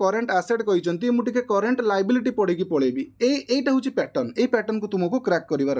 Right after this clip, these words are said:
ଅଛି। ବୁଝିହେଲା? ବାକି all the best for the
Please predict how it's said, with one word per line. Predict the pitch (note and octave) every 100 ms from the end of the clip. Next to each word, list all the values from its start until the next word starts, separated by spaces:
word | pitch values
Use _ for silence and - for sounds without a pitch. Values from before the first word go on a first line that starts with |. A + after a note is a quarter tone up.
| B2+
ଅଛି। | - C3+ - _ _ _ _ _ _ _
ବୁଝିହେଲା? | B2+ C#3 G3+ G#3 A#3 C4 _ - - - -
ବାକି | D#3+ E3 B3 C4+ A#3+ - - _ -
all | D3+ D#3
the |
best | E3 G3 A3+
for | - F3+
the | E3